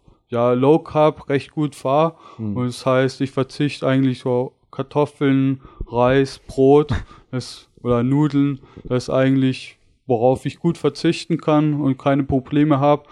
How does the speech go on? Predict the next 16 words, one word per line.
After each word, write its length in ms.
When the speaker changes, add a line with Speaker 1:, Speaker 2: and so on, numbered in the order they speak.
Speaker 1:
Ähm, 200
vor 220
kurzem 380
habe 220
ich 140
auch 180
mal 180
mein 240
Frühstück 560
von 240
Haferflocken 680
auf 240
Eier 200
umgestellt 640
und 440
seitdem 840